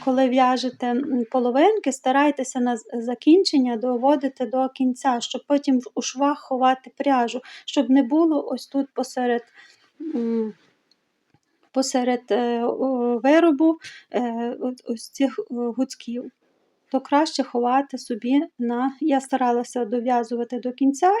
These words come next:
і тоді залишати, навіть великий кінець залишився, я, е, лишала пряжу. Ось так виглядає підбір петель. Е,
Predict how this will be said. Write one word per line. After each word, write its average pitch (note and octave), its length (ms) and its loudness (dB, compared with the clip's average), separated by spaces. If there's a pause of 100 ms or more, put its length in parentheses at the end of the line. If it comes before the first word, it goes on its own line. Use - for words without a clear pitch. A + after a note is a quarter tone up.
і B3+ 180 0
тоді B3+ 300 -2
залишати, B3 640 -2
навіть A#3 280 -2
великий B3+ 420 0
кінець A#3+ 420 -4
залишився, D#4+ 720 -2 (380)
я, C4 400 0
е, A#3+ 260 -2
лишала B3 560 -2
пряжу. - 460 -8 (560)
Ось A#3+ 160 -8
так C4+ 200 0
виглядає A#3 760 0 (2250)
підбір B3 720 -2 (160)
петель. C#4+ 500 4 (1120)
Е, B3 360 -2